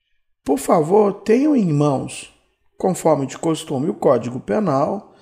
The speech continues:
a Constituição Federal,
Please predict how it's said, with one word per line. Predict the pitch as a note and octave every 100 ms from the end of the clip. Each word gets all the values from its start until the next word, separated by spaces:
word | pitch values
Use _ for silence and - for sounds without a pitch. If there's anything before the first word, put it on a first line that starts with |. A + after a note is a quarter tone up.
| _ _ _ _ _ _
a | -
Constituição | - G#3 F#3 - F#3 - D3+
Federal, | D3+ E3 F#3 F#3+ B2+ D3+ F3+ - _